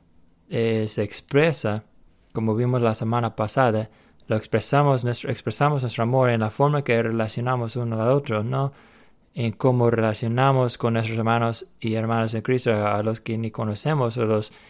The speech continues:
extranjeros, o los prisioneros, los que están más cerca de nosotros por, eh, el enlace del matrimonio, los que, eh, no cosi-, codiciamos sus bienes de las personas a nuestro alrededor. Y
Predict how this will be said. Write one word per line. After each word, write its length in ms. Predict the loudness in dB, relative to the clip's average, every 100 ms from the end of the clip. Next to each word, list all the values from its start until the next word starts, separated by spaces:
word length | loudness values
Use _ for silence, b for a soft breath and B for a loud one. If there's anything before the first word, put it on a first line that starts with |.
| B
extranjeros, 840 | -8 -4 0 0 2 4 6 4 2
o 40 |
los 160 | -2 -4
prisioneros, 540 | -6 -4 2 2 2
los 180 | -2 -2
que 80 | -4
están 240 | -2 -2
más 160 | -2 0
cerca 280 | -2 0
de 60 | -2
nosotros 420 | 0 -2 -2 -6
por, 360 | -6 -4 0 0
eh, 720 | 0 -4 -6 -4 -2 -4 -6 -10
el 280 | -8 -6 -2
enlace 340 | 0 0 0
del 140 | -2 -2
matrimonio, 560 | -4 0 0 0 -2 b b b b b _ _
los 300 | -2 0 0
que, 320 | 0 2 2 b b b b _ _ -6
eh, 240 | -4 -2
no 220 | -2 -2
cosi-, 540 | 0 0 0 -2 -2 -4 -10
codiciamos 680 | 0 2 2 2 2 2 0
sus 240 | 0 -2 2
bienes 500 | 2 2 0 -4 B B B B _ _ _ _ _ _ _ -20 -4
de 220 | 0 2
las 160 | 0 0
personas 360 | -2 0 0
a 40 | 0
nuestro 560 | 2 4 6 4 2 -2
alrededor. 580 | -2 2 4 4 4 4
Y 200 | -2